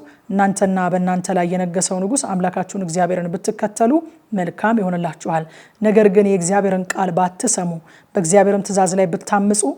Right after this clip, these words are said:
በእናንተና በንጉሳችሁ ላይ የእግዚአብሔር እጅ ትሆናለች። አሁንም ቁሙ፣ እግዚአብሔርን በዓይናችሁ ፊት ወደሚያደርገው ወደዚህ ታላቅ ነገር ተመልከቱ።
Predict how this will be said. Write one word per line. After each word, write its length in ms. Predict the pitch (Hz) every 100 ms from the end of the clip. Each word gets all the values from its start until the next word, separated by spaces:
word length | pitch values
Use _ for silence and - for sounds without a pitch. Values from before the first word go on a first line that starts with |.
| -
በእናንተና 580 | 190 190 185 185 185 180
በንጉሳችሁ 580 | 180 180 185 180 175 196
ላይ 120 | 226
የእግዚአብሔር 420 | 220 160 175 170
እጅ 120 | 170 202
ትሆናለች። 520 | - 175 165 160 156 - - - -
አሁንም 300 | 233 294 277
ቁሙ፣ 220 | 277 254 214 - - _ -
እግዚአብሔርን 420 | 190 208 208 208
በዓይናችሁ 380 | 208 208 202 185
ፊት 140 | 202
ወደሚያደርገው 640 | 214 202 202 202 202 196 202
ወደዚህ 260 | 202 190 196
ታላቅ 360 | 208 196 196 208
ነገር 220 | 190 190
ተመልከቱ። 480 | 208 190 180 196